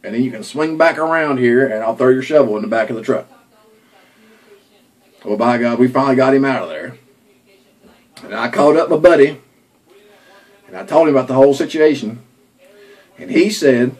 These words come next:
and I agree with him, some things should just be on the driving test. They should take you in a vehicle out there into a sand,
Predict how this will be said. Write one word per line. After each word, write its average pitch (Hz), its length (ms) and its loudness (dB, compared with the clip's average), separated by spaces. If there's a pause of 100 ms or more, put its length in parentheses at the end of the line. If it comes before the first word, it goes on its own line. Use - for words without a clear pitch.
(120)
and 98 140 -12
I 202 120 0
agree 330 220 2
with 202 200 4
him, - 180 -12 (200)
some 277 280 -2
things 240 340 2
should 120 220 -4
just 214 360 4
be 185 160 2
on 175 260 -6
the 170 60 -8
driving 170 460 0
test. 131 460 -4 (880)
They 185 180 4
should 135 220 -8
take 214 260 2
you 214 160 0
in 185 80 6
a 139 80 2
vehicle 135 440 6
out 123 180 0
there 127 220 2
into 123 280 0
a - 60 -6
sand, 151 600 -4